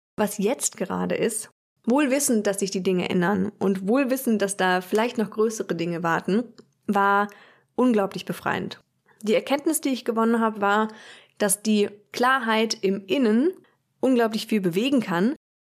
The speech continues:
und vor allen Dingen zu einer Klarheit im Außen führen kann. Also bei mir haben sich auf einmal ganz neue Möglichkeiten aufgetan.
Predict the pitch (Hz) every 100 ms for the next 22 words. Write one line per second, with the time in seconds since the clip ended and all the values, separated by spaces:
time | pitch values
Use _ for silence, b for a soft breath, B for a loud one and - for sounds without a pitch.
0 | - 262 320 - 202 202 247 247 220 208
1 | 208 202 196 214 - 233 - 359 381 175
2 | - - - - - - _ _ - 214
3 | 226 226 262 254 240 233 208 202 214 220
4 | 220 220 214 208 233 214 214 214 214 196
5 | 214 190 - 185 - - 165 - 170 -
6 | 185